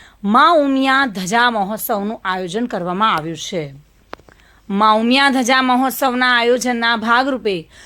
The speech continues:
મહોત્સવને લઈને વિવિધ કમિટીઓના પદી-, પદાધિકારીઓનો દાયિત્વ સ્વીકૃત સમારોહ સંસ્થાના અધ્યક્ષ બાબુભાઈ જે પટેલ, ધજા મહોત્સવના ચેરમેન બાબુભાઈ પટેલ,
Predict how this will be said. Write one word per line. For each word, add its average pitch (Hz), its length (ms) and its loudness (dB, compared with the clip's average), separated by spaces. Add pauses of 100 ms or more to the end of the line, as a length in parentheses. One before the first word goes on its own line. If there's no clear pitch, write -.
(180)
મહોત્સવને 294 720 2
લઈને 277 280 2
વિવિધ 240 420 0
કમિટીઓના 233 760 -2
પદી-, 202 360 -4 (100)
પદાધિકારીઓનો 220 1200 0 (280)
દાયિત્વ 277 680 0
સ્વીકૃત 254 580 -6
સમારોહ 240 540 0
સંસ્થાના 220 560 -4
અધ્યક્ષ 202 560 -6
બાબુભાઈ 196 600 -2
જે 180 180 -4
પટેલ, 269 500 -6 (360)
ધજા 240 380 2
મહોત્સવના 226 640 -2
ચેરમેન 220 520 -4
બાબુભાઈ 196 400 -2
પટેલ, 226 460 -4